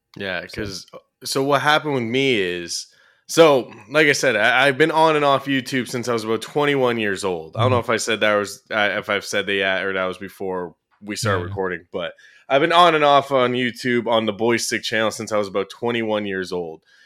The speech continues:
Speaker 1: And I forget how old I was. It was probably twenty-three, twenty-four. I got laid off from my job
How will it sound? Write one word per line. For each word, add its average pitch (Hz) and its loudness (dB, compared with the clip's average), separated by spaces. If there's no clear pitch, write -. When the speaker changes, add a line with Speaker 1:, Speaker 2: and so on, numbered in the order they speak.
Speaker 1:
And 113 2
I 120 4
forget 143 6
how 147 4
old 147 4
I 135 6
was. 131 4
It - -4
was 107 -8
probably 127 0
twenty-three, 127 0
twenty-four. 117 0
I 127 0
got 123 4
laid 123 2
off 113 2
from 120 -10
my 104 0
job 110 2